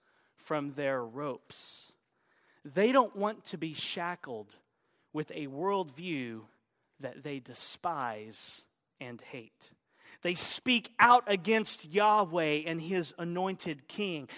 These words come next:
They fight and they want to be set free. They don't want the Lord as their king.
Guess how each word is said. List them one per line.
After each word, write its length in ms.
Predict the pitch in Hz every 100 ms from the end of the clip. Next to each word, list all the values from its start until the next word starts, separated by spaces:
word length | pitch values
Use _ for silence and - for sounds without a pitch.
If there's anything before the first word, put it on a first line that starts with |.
| - -
They 200 | 190 185
fight 760 | - - 269 285 233 - - - -
and 140 | 185 180
they 100 | 190
want 240 | 196 196
to 100 | -
be 220 | 170 185 - -
set 460 | - - 220 202 -
free. 600 | - 254 269 226 135 110 - -
They 260 | 165 180
don't 560 | 160 127 226 240 254 220 -
want 440 | 170 170 185 202 - _
the 220 | 151 139
Lord 760 | 160 151 160 165 135 110 107 - _ _ _
as 600 | 165 170 170 165 151 - - _
their 500 | 131 135 127 123 123 - _ _ -
king. 440 | - 139 113